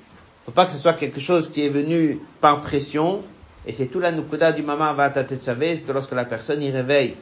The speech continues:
le Etzeman Shama d'un juif, à ce moment-là, il n'y a pas de,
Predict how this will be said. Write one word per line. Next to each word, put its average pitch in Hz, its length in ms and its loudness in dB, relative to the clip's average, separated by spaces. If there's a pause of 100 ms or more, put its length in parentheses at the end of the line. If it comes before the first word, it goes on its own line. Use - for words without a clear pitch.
(200)
le 110 120 -4
Etzeman 165 420 4
Shama 139 380 0
d'un 127 160 -2
juif, 143 380 -2 (360)
à - 60 -6
ce - 160 -12
moment-là, 151 580 6 (300)
il - 20 -2
n'y 120 60 0
a - 20 0
pas 143 260 4
de, 127 520 0